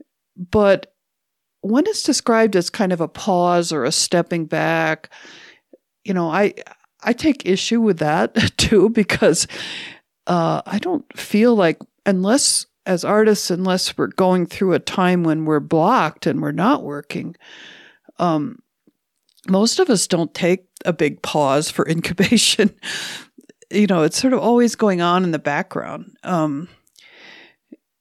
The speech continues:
and, you know, that's, that's good, uh, to trust that as you're taking in information and ideas, there are, there is some process that goes on, um,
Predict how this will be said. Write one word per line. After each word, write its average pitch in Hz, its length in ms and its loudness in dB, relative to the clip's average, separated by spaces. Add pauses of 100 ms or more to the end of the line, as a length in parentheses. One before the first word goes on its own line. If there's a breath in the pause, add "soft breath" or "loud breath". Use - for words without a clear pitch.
(220)
and, 175 400 2 (400)
you 277 120 4
know, 156 140 2
that's, 190 420 0 (120)
that's 160 220 -4
good, 180 480 2 (880 loud breath)
uh, 165 360 2 (640)
to 226 120 0
trust - 500 2
that 156 180 2 (960)
as 226 240 2
you're 190 80 2
taking 156 480 -2
in 156 120 0
information 156 760 -2
and 151 160 -2
ideas, 156 760 -2 (160)
there 185 260 2
are, 185 300 4
there 220 180 4
is 247 140 4
some 190 240 2
process 170 540 0
that 180 80 -2
goes 165 280 0
on, 160 380 0 (880 loud breath)
um, 151 480 -4